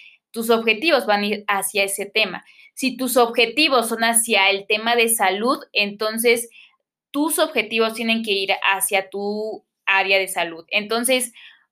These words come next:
hay muchas áreas en la vida, hay muchas cosas que tenemos que cuidar, pero si iniciamos por estas pequeñas acciones, acuérdate que es más fácil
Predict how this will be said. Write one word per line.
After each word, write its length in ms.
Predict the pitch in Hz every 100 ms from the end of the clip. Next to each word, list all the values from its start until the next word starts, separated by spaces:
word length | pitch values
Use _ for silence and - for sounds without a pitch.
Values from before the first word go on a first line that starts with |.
| _ -
hay 200 | 247 254
muchas 480 | 277 392 403 392 311
áreas 260 | 262 269
en 140 | 220 196
la 100 | 185
vida, 420 | 208 220 226 233
hay 260 | 208 214 220
muchas 540 | 240 381 440 415 392
cosas 260 | - 262 277
que 80 | -
tenemos 380 | 190 196 214
que 160 | 214 208
cuidar, 440 | 214 226 233 277 - - _
pero 260 | - 254 254
si 140 | 262
iniciamos 560 | 262 262 254 330 392 415
por 180 | - 240
estas 360 | 254 269 269
pequeñas 580 | - 196 - 226 233 233
acciones, 800 | 202 190 - 226 220 254 294 -
acuérdate 680 | - 196 - 220 233 233 233
que 240 | 233 202 -
es 180 | 226 233
más 400 | 254 247 - -
fácil 680 | 254 247 247 240 208 202